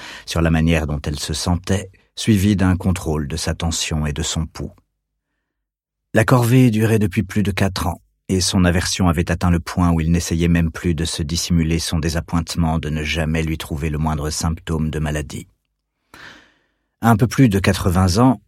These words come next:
elle en paraissait dix de plus et se comportait comme si effectivement elle avait eu quatre-vingt-dix ans. Il se disait qu'elle allait l'enterrer,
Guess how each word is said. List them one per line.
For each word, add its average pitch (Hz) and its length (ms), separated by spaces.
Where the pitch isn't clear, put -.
elle 110 140
en 110 60
paraissait 117 440
dix 120 220
de 135 80
plus 117 540
et 107 120
se 107 160
comportait 101 640
comme 95 220
si 92 340
effectivement 92 840
elle 80 120
avait 78 200
eu 80 120
quatre-vingt-dix 80 880
ans. - 120
Il 101 160
se - 120
disait 98 420
qu'elle 92 220
allait 87 220
l'enterrer, 87 600